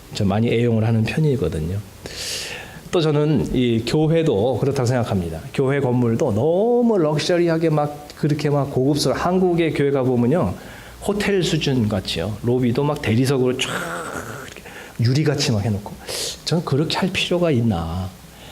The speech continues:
한국에도 보면은 비닐하우스 교회도 있고 깡통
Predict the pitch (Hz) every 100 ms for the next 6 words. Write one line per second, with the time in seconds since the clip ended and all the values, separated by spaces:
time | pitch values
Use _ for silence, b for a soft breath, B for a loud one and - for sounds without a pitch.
0 | B - 170 160 147 147 135 - 123 123
1 | 131 113 139 143 147 127 120 120 117 107
2 | 104 92 - 156 - - - - - -
3 | 165 180 185 170 156 -